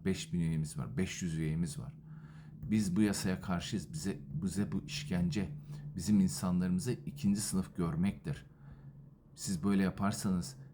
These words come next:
biz seçim zamanı kapılarımızı size kapatırız. Diğer partilerle konuşuruz.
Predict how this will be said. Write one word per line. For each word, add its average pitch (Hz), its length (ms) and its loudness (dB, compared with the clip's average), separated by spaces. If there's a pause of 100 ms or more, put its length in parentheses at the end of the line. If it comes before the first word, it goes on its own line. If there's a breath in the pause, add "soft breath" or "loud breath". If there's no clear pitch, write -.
biz 98 120 0
seçim 104 420 2
zamanı 90 460 2
kapılarımızı 80 600 -2
size 87 280 -2
kapatırız. 80 720 0 (580 loud breath)
Diğer 90 300 4
partilerle 87 640 0
konuşuruz. 107 680 0